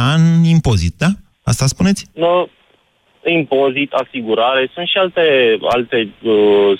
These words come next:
Speaker 2: sume de bani care se încalțează la buget prin, uh, prin alte firme. Prin
Speaker 1: Marius,
Speaker 2: firme
Speaker 1: unde
Speaker 2: de
Speaker 1: ajungem?
Speaker 2: asigurare.
Speaker 1: Nici o taxă?
Speaker 2: Da, o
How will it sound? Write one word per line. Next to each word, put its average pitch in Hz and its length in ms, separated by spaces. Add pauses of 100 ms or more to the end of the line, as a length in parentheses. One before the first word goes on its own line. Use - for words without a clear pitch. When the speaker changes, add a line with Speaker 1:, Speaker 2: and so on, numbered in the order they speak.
Speaker 2:
sume 120 260
de 107 60
bani 113 220
care 123 220
se 113 60
încalțează 113 680 (300)
la 113 200
buget 101 360 (140)
prin, 127 320
uh, 123 240
prin 123 140
alte 123 320
firme. 113 260 (120)
Prin 170 120
Speaker 1:
Marius, 190 220
Speaker 2:
firme - 140
Speaker 1:
unde 190 100
Speaker 2:
de 190 60
Speaker 1:
ajungem? 160 340
Speaker 2:
asigurare. 139 100
Speaker 1:
Nici 170 180
o - 100
taxă? 196 420 (2000)
Speaker 2:
Da, 113 400
o 117 120